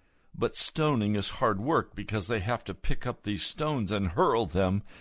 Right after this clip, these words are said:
and so they need somewhere to lay their precious garments, their robes,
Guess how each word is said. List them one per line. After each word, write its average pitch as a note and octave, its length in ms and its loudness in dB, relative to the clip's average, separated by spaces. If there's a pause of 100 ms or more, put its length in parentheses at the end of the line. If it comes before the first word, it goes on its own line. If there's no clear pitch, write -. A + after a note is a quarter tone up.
(220)
and A2+ 160 0
so C#3 240 4
they C3+ 240 4
need C3 280 0
somewhere D#3 680 0
to B2+ 140 0
lay C#3 380 0
their B2 300 0
precious - 580 -2
garments, B2 840 -4 (640)
their C3 200 2
robes, A2 920 0